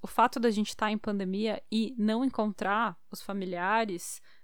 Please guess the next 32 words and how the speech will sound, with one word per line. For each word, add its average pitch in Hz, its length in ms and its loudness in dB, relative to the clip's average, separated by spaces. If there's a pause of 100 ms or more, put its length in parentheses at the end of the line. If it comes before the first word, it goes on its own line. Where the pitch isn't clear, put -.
tá 233 100 2
sendo 226 260 0
uma 226 160 2
bênção 220 480 0
e 185 60 -4
você 180 240 -8
poder 185 220 -6
passar 190 300 -6
o 190 40 -4
Natal, 190 340 -2
de 285 80 -6
repente, 196 460 -6
na 190 80 -4
sua - 180 -6
casa 202 520 -2
com 208 420 -4
as 214 100 -4
pessoas - 280 -10
que - 100 -4
moram 202 260 0
na 190 100 -4
sua 196 140 -8
casa, 196 300 -2
se 196 160 -12
você 190 400 -8
se - 160 -10
dá 190 140 -6
bem 185 160 -4
com 185 200 -4
elas, 165 320 -6
né? 175 220 -6 (540)
É... 170 880 -2